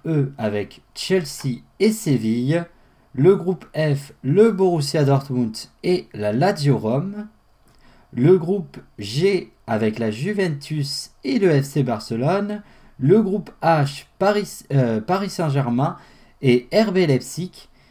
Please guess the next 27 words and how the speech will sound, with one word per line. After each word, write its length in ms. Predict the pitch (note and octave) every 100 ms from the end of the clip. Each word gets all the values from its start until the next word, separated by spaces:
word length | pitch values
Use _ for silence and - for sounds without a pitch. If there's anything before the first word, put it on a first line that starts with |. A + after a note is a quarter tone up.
| _ _ _ _
Et 300 | - A3 - -
le 320 | D3+ F#3 B3 A#3+
groupe, 600 | D#3+ E3+ C#3 C3 A#2 - _ _ _ _ -
euh, 840 | A2+ G#2+ G#2 G2+ G2 G2+ G2 F#2+ F#2 - _ _ _ _ _ _ _ _ _ _ _ _ _ _ _ _ _ _ _ _ _ _ _ _ _ _
le 120 | G#2+
groupe, 220 | G2+ G2 - _ _ _ _ _ _ _ _ _ -
eh 100 | C3+
ben, 260 | B2 A#2+ G#2+
c'est 140 | C#3+
tout, 180 | C#3+ C4+
j'ai 160 | C#3+ B2
fini 280 | C#3 C#3
les 120 | D3 C#3+
groupes. 240 | F3 -
Qu'est-ce 200 | F#3+ -
que 80 | F3
je 120 | C#3+
fais ? 240 | - E3+
Moi, 160 | D#3 A#2+
je 100 | A2
lis 80 | C#3
ma 160 | D3
feuille, 240 | D3 G3 F#3
je 60 |
dis 80 | B2+
n'importe 500 | A#2+ B2+ D3+ C#3+ D#3+
quoi. 300 | C#3+ D#3 D#3